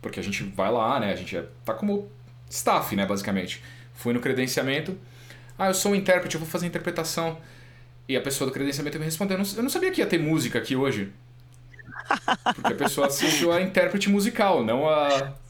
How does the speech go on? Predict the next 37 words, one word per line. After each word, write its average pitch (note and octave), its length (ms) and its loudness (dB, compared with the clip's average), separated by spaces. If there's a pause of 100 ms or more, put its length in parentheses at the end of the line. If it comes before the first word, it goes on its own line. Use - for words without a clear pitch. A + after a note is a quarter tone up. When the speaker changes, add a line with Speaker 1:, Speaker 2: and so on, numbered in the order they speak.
Speaker 2:
Sim. F#3 300 2
Speaker 1:
a C3 80 2
interpretação D3 480 0
simultânea. D#3+ 440 0
Eu C#3 40 0
falei, F3+ 160 2
"Não, G#3 120 4
não, G#3 100 2
não, G3 140 4
eu E3+ 60 2
sou F3 140 -2
da E3+ 160 2
tradução F3 400 0
simultânea." F3+ 680 0 (300)
"Ah, A#3+ 440 2
tá, F#3+ 140 4
a - 20 2
tradução, E3+ 380 0
a D3 40 2
cabine E3 340 2
tá F#3 200 2
não F3+ 100 0
sei F#3 180 0
aonde E3 440 2
e - 20 -10
tal." C3+ 380 2
Então, C#3+ 500 -2
ainda D#3+ 300 0
é - 20 0
muito E3 220 -2
comum D3 220 -4
usar D3 220 2
a D3 40 0
tradução D3 560 -4
simultânea. A#2+ 720 -2 (720)
Mas, G3+ 500 -2 (480)
pra C#3 300 0